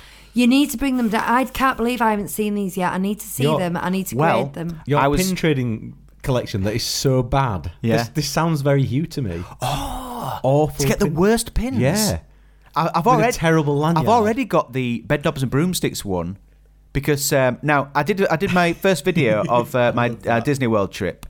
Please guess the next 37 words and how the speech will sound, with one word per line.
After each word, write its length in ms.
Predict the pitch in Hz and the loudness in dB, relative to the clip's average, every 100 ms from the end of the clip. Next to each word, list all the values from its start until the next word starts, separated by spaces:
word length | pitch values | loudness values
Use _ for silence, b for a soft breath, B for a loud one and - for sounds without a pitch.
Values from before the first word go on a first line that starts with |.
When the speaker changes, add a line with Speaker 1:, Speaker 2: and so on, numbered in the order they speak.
| - | -4
Speaker 3:
and 180 | 107 110 | -2 0
right 200 | 147 107 | 0 0
at 80 | |
the 60 | 135 | -4
start 340 | 139 135 117 | 0 0 2
of 80 | 78 | 0
it, 140 | 90 - | -2 -2
again, 220 | 107 131 | 0 0
it's 100 | 98 | 0
on 80 | 123 | -2
my, 240 | 117 107 101 | 0 -2 -2
my 140 | 107 | -4
channel, 220 | - 92 | -2 -4
but 220 | 95 143 | -2 -2
it, 140 | 123 131 - | -2 -8 -8
it's 220 | 139 - | -8 -4
on, 220 | 156 147 143 - b b b - - | -4 -6 -12 -20 b b b -12 -10
it's 160 | 120 | -6
in 240 | 143 139 143 | -4 -4 -6
a 60 | 123 | -8
playlist 520 | - 127 117 98 110 | -2 0 0 -2 -2
on, 220 | 104 101 | -2 -2
uh, 320 | 101 95 90 - - | -2 -2 -4 -6 -6
our, 280 | 104 101 - - - _ - _ - | -2 -2 -4 -10 -20 _ -20 _ -10
on 100 | 101 | -6
this 140 | 110 | -6
channel 200 | - 95 | -4 -4
as 120 | 87 | -4
well 160 | 98 90 | -4 -4
somewhere. 340 | - 87 80 82 | -4 -6 -8 -6
Anyway, 360 | - 147 95 78 b | -2 0 0 -4 b
Speaker 2:
Go 120 | 104 95 | -6 -4
watch 240 | 85 - | -4 -6
it, 40 | |
it's 120 | 82 113 | -8 -4
Speaker 3:
it's 80 | |
Speaker 2:
good. 160 | 98 87 | -4 -4